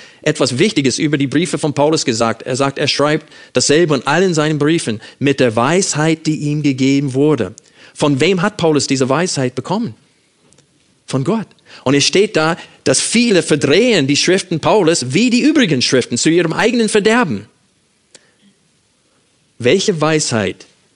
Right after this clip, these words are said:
wenden wir an, wenn wir den Gedankengang des Paulus in seinen Briefen nicht folgen und uns keine Mühe geben. Ihr braucht die Hand nicht zeigen, aber ich frage euch,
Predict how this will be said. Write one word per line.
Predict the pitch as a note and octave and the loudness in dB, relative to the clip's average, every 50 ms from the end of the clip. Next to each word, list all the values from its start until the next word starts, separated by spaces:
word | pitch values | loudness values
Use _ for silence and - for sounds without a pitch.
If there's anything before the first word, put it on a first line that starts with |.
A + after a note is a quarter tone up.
| _ _ _ _ _ _ _ _ _ _ _ _ _ _ _ | _ _ _ _ _ _ _ _ _ _ _ _ _ _ _
wenden | - A#2 C3 D3+ F3+ G3 F#3 E3+ | -4 -2 0 0 2 0 0 0
wir | F#3+ - - | 0 0 -2
an, | C#3 F#2+ F2 F#2 G#2 - _ _ _ _ _ _ _ _ _ _ _ _ _ _ _ _ _ - | -4 -6 -6 -8 -14 -20 _ _ _ _ _ _ _ _ _ _ _ _ _ _ _ _ _ -4
wenn | A#2+ C3+ C3+ C#3 B2+ B2 | -2 0 0 0 0 0
wir | C#3 C#3+ C#3+ C#3+ C#3+ C#3 C#3+ C#3+ - _ _ _ _ _ _ _ - | 2 2 2 2 0 -2 -4 -8 -12 _ _ _ _ _ _ _ -2
den | C3 B2+ A#2 | -2 0 0
Gedankengang | B2 G#2 B2+ C3 E3 F#3 F3 E3 C#3 B2+ A2+ A2+ A2 | 0 0 0 -2 -2 -2 -4 -2 -2 -2 -2 -2 -2
des | A2 G#2+ - | -4 -6 -4
Paulus | - A#2+ B2+ C#3 B2 A2+ - - | -2 0 0 0 0 -2 -2 -4
in | A2 G2+ | -6 -4
seinen | A2+ G#2+ A2 A2 G#2 | -4 -4 -4 -4 -4
Briefen | A#2 A#2+ A#2+ A#2 - A2 G#2 G2+ G2+ A2 | -4 -4 -4 -4 -6 -8 -10 -8 -6 -6
nicht | A#2+ D3 D#3 - - - _ | -6 -6 -6 -8 -14 -20 _
folgen | - - C3+ B2+ A#2+ G#2 F#2+ - - - _ | -6 -2 -2 -2 -2 -4 -8 -12 -18 -16 _
und | - A#2 G#2+ | -8 -8 -6
uns | G2+ - | -6 -6
keine | - B2+ C#3+ D#3+ E3 | -4 -4 -2 -2 0
Mühe | D#3 - F#3 - G2+ | 0 0 0 0 -2
geben. | G#2 G2 F#2 F2+ - G2+ - _ _ _ _ _ _ _ _ _ _ _ _ _ _ _ _ _ _ _ _ _ _ _ _ _ _ _ _ _ _ _ _ _ _ _ _ _ _ _ _ _ _ - | -2 -4 -6 -8 -10 -14 -20 _ _ _ _ _ _ _ _ _ _ _ _ _ _ _ _ _ _ _ _ _ _ _ _ _ _ _ _ _ _ _ _ _ _ _ _ _ _ _ _ _ _ -10
Ihr | A2+ G#2+ | -6 -2
braucht | - D3 E3+ - | -2 -2 0 0
die | E3+ C#3 | 0 0
Hand | C#3+ E3 E3+ | 0 0 0
nicht | E3+ D#3+ - | -2 -4 -4
zeigen, | - E3+ D#3+ C#3+ A2+ G#2 | -2 -2 0 0 -2 -2
aber | G2+ G2+ A#2+ | -2 -4 -4
ich | A#2+ - | -4 -4
frage | - B2 C3+ C#3 B2 - - | -2 -2 -2 -2 -2 -4 -4
euch, | G#2 G2 G2+ - | -6 -6 -8 -12